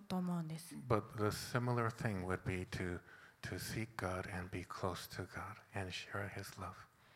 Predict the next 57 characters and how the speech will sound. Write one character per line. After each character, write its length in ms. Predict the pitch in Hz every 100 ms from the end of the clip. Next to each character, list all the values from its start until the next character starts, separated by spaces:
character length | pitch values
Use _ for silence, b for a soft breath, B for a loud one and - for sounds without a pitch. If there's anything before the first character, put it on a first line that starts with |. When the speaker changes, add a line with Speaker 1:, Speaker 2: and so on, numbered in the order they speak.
| B B B B
Speaker 1:
似 140 | 233
て 240 | 247 247 240
い 20 |
る 100 | 240
の 160 | 233
は、 220 | 254 220 -
神 240 | - 247 226
様 400 | 214 202 196 196
と 240 | - 262 - B B B _
共 180 | 247 247
通 160 | 254
し 80 | 240
て 160 | - 254
い 40 |
る 180 | 254 254 -
こ 140 | 254
と 100 | 254
は、 160 | 262 - B B
神 240 | - 233 220
様 320 | 202 190 190
と 240 | 262 247 - - - _ _
つ 140 | -
な 180 | 208 190
が 120 | 185
っ 40 | 190
て、 280 | - 208
そ 140 | 208 240
し 60 |
て 200 | - 233 214
神 240 | 233 226
様 240 | 220 185
の 120 | 180 180
愛 260 | 226 220
を 140 | 240 214 B B -
周 180 | 214 208
り 100 | 202
の 120 | 196
人 200 | 185 196
に 140 | 185 180
分 100 | 185
か 160 | 190
ち 160 | 185 190
合 180 | 180 208
う 100 | 254
と 120 | 196
い 40 |
う 40 | 180
こ 140 | 175
と 120 | 170
で 80 | 170
す。 40 | 160
Speaker 2:
At 160 | 101
the 60 | 101
bottom 220 | 127 139
of 120 | 123
your 180 | 107 101
notes, 380 | 107 107 -